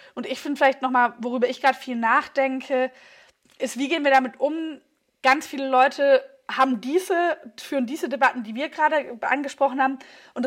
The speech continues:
gleichzeitig haben natürlich ganz viele Leute ein Bedürfnis nach Normalität und sind so, „Boah, ich hab keinen Bock mehr auf diese Corona-Situation, ich hab keinen Bock mehr, dass mein Kind nicht in die Kita kann.“ Und wie bringt man eigentlich diesen Veränderungsanspruch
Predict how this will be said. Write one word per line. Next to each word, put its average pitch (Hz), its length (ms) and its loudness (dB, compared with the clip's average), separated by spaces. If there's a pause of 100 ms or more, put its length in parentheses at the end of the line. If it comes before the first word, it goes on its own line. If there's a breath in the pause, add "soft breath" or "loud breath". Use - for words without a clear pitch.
(160)
gleichzeitig 262 440 2
haben 285 60 0
natürlich 269 300 -6
ganz 277 240 2
viele 254 160 -4
Leute 247 240 2
ein 226 80 -2
Bedürfnis 269 420 -6
nach 226 120 -8
Normalität 220 840 -4
und 220 100 -14
sind 247 160 -4
so, 240 140 0
„Boah, 233 440 2 (360)
ich 247 120 -10
hab - 140 0
keinen 285 220 0
Bock 302 180 4
mehr 247 260 0
auf 226 160 -4
diese 220 260 -8
Corona-Situation, 240 720 -6
ich 240 60 -6
hab 262 100 -2
keinen 240 140 0
Bock 262 160 0
mehr, 247 180 -4 (220 loud breath)
dass - 80 -18
mein 247 120 -6
Kind 233 180 -8
nicht 262 80 -6
in 247 80 -4
die 226 80 -8
Kita 302 360 2
kann.“ 247 360 -2 (440 loud breath)
Und 233 140 -2
wie 277 80 0
bringt 302 380 -2
man 269 120 4
eigentlich 254 220 0
diesen 240 300 -6
Veränderungsanspruch 294 1400 0